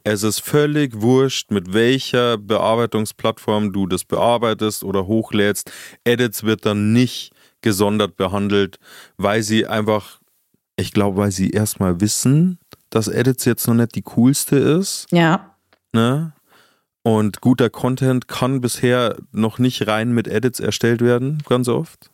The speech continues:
Speaker 1: sag ich jetzt mal. Und, ähm, Zweitens, glaub ich, wollen sie halt einfach fair sein,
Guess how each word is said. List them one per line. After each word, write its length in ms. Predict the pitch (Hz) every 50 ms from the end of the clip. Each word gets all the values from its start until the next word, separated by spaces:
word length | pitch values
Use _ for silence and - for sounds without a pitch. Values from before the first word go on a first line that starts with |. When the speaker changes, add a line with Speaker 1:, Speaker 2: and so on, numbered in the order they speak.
| _ _
Speaker 1:
sag 180 | - 120 117 117
ich 40 | 120
jetzt 200 | 127 120 - -
mal. 220 | 135 139 170 165 - _ _ - - - - - - - - _ _ _ _
Und, 300 | - 113 113 113 101 -
ähm, 640 | 95 110 110 110 107 107 107 104 107 104 98 95 92 - _ _ _ _ _ _ _ _ _ - - -
Zweitens, 520 | 110 104 110 120 - 135 139 135 - - -
glaub 300 | - 101 98 104 110 123
ich, 180 | 127 107 95
wollen 200 | 95 98 107 113
sie 80 | 113 117
halt 180 | 110 104 - -
einfach 320 | - 98 104 104 95 - - - _ _ _ _ _ _
fair 840 | _ - - - - - - - - - - - 95 95 101 113 127 123
sein, 560 | 120 120 131 135 139 147 156 185 185 165